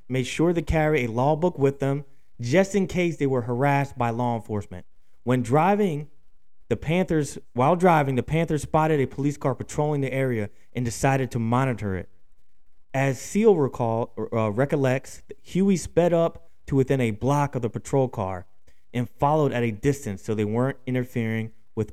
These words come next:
official police business. Quote, "When the officer turned right, Newton turned right. When the officer turned left,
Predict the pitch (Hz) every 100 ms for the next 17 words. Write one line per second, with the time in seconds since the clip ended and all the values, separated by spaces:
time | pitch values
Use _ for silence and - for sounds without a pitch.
0 | - - - - - 123 123 123 120 -
1 | - 110 110 107 107 - - 113 104 92
2 | 85 - - - - - - 160 147 101
3 | - - - 117 123 - 147 175 - 165
4 | - 151 139 120 135 160 - - - 117
5 | 165 127 120 117 104 98 92 87 - -
6 | - - - 113 120 123 143 135 123 135
7 | 117 139 170 - -